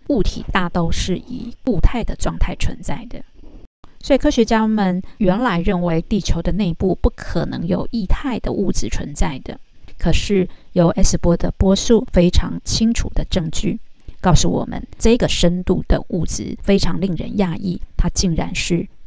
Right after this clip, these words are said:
液态的。当我们再继续往下看的时候，你可以发现 P 波的波速在大约五千一百公里深，又是一个明显的波速改变。这是这一位女性科学家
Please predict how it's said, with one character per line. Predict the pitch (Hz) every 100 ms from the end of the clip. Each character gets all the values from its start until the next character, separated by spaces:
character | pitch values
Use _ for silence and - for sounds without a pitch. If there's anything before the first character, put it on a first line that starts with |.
| -
液 | 185
态 | - - 170
的。 | 147 - - - - - _ _ _ _ _ _
当 | - 302
我 | 190
们 | 175
再 | 196
继 | - 190
续 | 196
往 | 175 -
下 | 180
看 | 175 - 175
的 |
时 | -
候， | 175 180 175 - - -
你 | 180
可 | 285
以 | 247
发 | 185 185
现 | 208 190 - - -
P | - 262 262
波 | 247 247
的 | 170
波 | - 180 175
速 | - 185 180 - -
在 | - 180
大 | - 262 226 156
约 | 170 175 180
五 | 160
千 | - 185 180 -
一 |
百 | - 165 -
公 | 175
里 | 180
深， | - - 175 180 208 - - - - -
又 | 262 202
是 | 165 214
一 | 180 160
个 | - 170
明 | 156 156
显 | 196 - 160 -
的 | 180 185
波 | - 175
速 | - 180
改 | - -
变。 | 170 - - _ _ - - - -
这 | 262
是 | 262
这 | 240 226
一 | 233
位 | 233 208
女 | 190 175
性 | - 190
科 | - 190
学 | 196
家 | 190 190 190